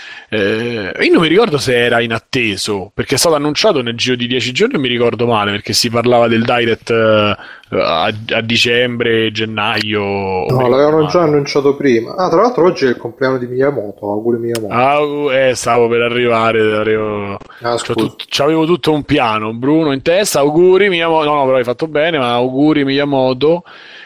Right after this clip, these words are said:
Speaker 1: eh, continua, continua,
Speaker 2: Continua,
Speaker 1: continua,
Speaker 2: basta.
Speaker 1: continua così, diciamo, continua così, perché ci sei rimasto solo tu. Davide, vuoi fare un augurio a un collega?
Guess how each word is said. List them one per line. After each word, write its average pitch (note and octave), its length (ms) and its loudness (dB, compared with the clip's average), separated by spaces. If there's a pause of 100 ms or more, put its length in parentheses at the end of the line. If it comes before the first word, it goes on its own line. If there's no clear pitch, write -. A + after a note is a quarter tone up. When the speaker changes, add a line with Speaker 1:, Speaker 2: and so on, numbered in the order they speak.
(120)
Speaker 1:
eh, G2+ 1800 -2 (220)
continua, A#2+ 880 0
continua, A2+ 1300 0
Speaker 2:
Continua, A2 640 -2
Speaker 1:
continua, A#2+ 760 0
Speaker 2:
basta. - 220 0
Speaker 1:
continua G#3+ 520 0
così, D3 520 -4
diciamo, D3 460 0
continua B2 420 -4
così, C3+ 340 -2
perché A#2+ 600 -2 (380)
ci - 140 -4
sei C3 160 2
rimasto B2+ 420 0
solo C3+ 280 4
tu. A2 120 -2
Davide, C3 300 2
vuoi B2 120 2
fare C#3 220 0
un C3 260 -2
augurio C3 540 2
a A2 220 4
un G#2+ 80 -6
collega? A2 760 0